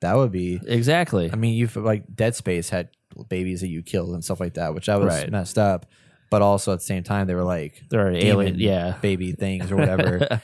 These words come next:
Speaker 2: <laughs>
Speaker 1: Still, it's not good.
Speaker 2: Right.
Speaker 1: So, like, that is kind of disturbing in a way. And
Speaker 2: So it's like, now,
Speaker 1: weird.
Speaker 2: now you're gonna have kids playing this game, you know, obviously it's rated M for mature, but still, it's like teenagers, younger generation coming up.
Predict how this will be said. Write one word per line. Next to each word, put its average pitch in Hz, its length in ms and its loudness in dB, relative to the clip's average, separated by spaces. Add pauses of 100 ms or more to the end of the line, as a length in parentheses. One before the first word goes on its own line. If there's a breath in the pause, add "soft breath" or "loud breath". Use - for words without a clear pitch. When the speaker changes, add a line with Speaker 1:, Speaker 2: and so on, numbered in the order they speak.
(100)
Speaker 2:
<laughs> - 140 -20
Speaker 1:
Still, 190 240 4
it's - 180 -2
not 104 300 -2
good. 95 380 2 (120)
Speaker 2:
Right. 117 200 4
Speaker 1:
So, 110 80 4
like, 101 260 2
that 139 160 2
is 151 160 4
kind 131 220 2
of 95 260 2
disturbing 95 800 -2
in 107 100 -4
a 101 60 0
way. 92 420 2 (400 soft breath)
And 95 460 -2
Speaker 2:
So - 80 0
it's 135 100 2
like, 107 120 4
now, 139 240 4
Speaker 1:
weird. - 120 -4
Speaker 2:
now 139 120 0
you're 170 80 0
gonna 170 160 6
have 127 180 0
kids 156 380 2
playing 143 260 4
this 143 180 4
game, 131 380 4
you 117 80 2
know, 101 360 0 (240)
obviously 123 340 4
it's 110 120 2
rated 113 200 4
M 110 100 4
for 104 100 0
mature, 143 320 2
but 110 320 0
still, 135 300 2
it's 107 160 0
like 104 200 2 (460 loud breath)
teenagers, 120 840 4 (360 soft breath)
younger 127 220 4
generation 110 840 4 (880 soft breath)
coming 120 280 2
up. 107 300 2